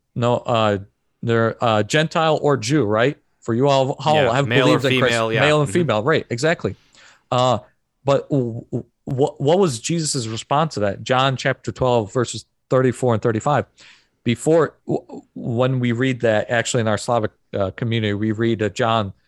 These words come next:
Speaker 1: uh, it's actually John chapter thirteen, I believe. Uh, before we do communion service and we, and we wash our feet, we read that, uh, uh, every single time, um, uh, before we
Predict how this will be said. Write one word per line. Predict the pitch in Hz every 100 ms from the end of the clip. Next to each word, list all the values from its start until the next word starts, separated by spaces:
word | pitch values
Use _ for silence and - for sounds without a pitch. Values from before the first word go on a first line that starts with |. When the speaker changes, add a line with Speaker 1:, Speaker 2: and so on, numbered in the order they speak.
| _ _
Speaker 1:
uh, | 117 98 95 92 -
it's | 117
actually | 120 - 101
John | 110 104 101
chapter | - 104 104
thirteen, | - 107 - 98
I |
believe. | 95 101 98 _ - - _
Uh, | 110 101 101
before | - 120 131
we | 117
do | 110 120
communion | - 110 123 165 147
service | - 107 104 107
and | 107
we, | 107 104 _ _ -
and | 113
we |
wash | 107 113 -
our | 107
feet, | 123 135 - _ -
we | 113
read | 110 156 139
that, | 120 110
uh, | - 110 107 -
uh, | 113 104 135
every | 127 120
single | - 107 101
time, | - 113 107 101 _ _ _ _ _ _ - -
um, | 113 107 104 98 - _ _ _
uh, | 120 104
before | 104 120 - 117
we | 110 104